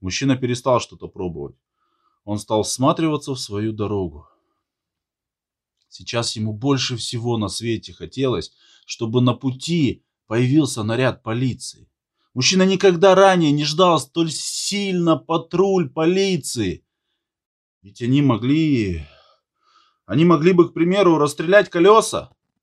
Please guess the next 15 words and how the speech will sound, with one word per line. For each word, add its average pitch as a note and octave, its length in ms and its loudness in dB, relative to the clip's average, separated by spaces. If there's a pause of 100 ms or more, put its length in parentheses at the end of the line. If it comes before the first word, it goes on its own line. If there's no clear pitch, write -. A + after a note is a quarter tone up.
(180)
Тогда A2 220 0
автобус F#3 480 4
обязательно F#3+ 680 4
остановился G3 720 2
бы, G2+ 160 -2
а G#2+ 60 4
мужчина G3 440 2
бы F#3 140 2
попросил A3+ 540 -2
об G#3 160 6
этом, D#3+ 360 2 (180)
открыв A3+ 420 -2
окно, A#3+ 320 4
и F#3 60 6
вдруг, G3 500 2